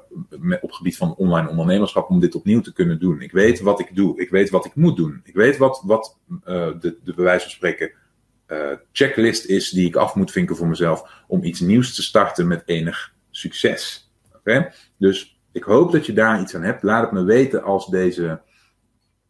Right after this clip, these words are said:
eh, tip relevant voor je is. Ehm, nog even een punt om jullie aan te, eh, aan te herinneren. Als je vragen of specifieke punten hebt waar je het over zou willen hebben, laat het me dan weten, dan zoom ik daarop in.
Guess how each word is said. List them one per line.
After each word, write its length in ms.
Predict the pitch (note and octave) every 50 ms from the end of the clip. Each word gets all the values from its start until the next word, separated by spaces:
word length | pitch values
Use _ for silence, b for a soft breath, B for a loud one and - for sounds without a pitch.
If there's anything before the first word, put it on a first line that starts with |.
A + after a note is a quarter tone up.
| _ _
eh, 220 | _ D#2 D#2+ D#2 D#2
tip 380 | - - G#2+ G#2 - - - -
relevant 640 | E2 D#2+ E2 F2+ E2+ E2 D2 D#2+ F2+ F#2+ F#2 - -
voor 180 | - C#2+ C#2+
je 120 | C2+ A1 -
is. 360 | F#2+ A#2+ B2 - - b b b b b b b _
Ehm, 500 | - F#2 G2 G2 G2 F#2+ F#2+ F#2+ F#2+ G2 F#2 - _ _ _ _ _ _ _ _ _ _ _ _ _ _ _ _ _ _ _ _ _ G2
nog 400 | G#2 G#2 G#2 G#2 G2+ G#2+ A2 -
even 280 | A#2+ C#3 D3+ C3+ B2+ A#2
een 220 | B2 A2 - -
punt 180 | _ B2+ B2+ A#2
om 120 | A2+ A2+
jullie 200 | A2 G#2+ A2 G2
aan 140 | G#2 G#2+ G2+
te, 340 | - G#2 G2 F#2+ F#2 F2+ -
eh, 120 | - F2+ E2+
aan 220 | - F2+ F#2 F#2
te 60 | F#2
herinneren. 460 | F2+ F2 F2+ G#2+ G2+ F2+ E2 E2 -
Als 260 | - - A#2 - - -
je 80 | F2+
vragen 560 | - F#2 F#2+ F#2 G#2+ B2 C#3 C#3+ - - -
of 140 | - F#2+ -
specifieke 640 | - - - - G#2 G2+ - - - - F#2+ - -
punten 260 | - F2+ F2+ F2+ F2+
hebt 100 | - F2 F2
waar 120 | F2 E2+
je 80 | E2+ E2
het 140 | E2 -
over 240 | E2 F2 E2 E2+ E2
zou 200 | D#2+ F2 E2+ E2
willen 180 | D#2+ D#2 D#2 -
hebben, 220 | - G2+ G#2 F#2+ F2
laat 240 | F#2 G2 G#2 G#2+
het 100 | G2+ E2+
me 80 | F2+ F2+
dan 200 | F2 F2 E2+ F2
weten, 340 | E2+ G2 A2 A2+ F#2 F#2+ E2+
dan 200 | F2+ E2+ E2 D#2+
zoom 220 | E2+ G2 A2 G2+
ik 120 | E2+ - F2
daarop 300 | F2+ F2 - - E2+ -
in. 340 | G#2 F#2 D#2+ F2+ C3+ E3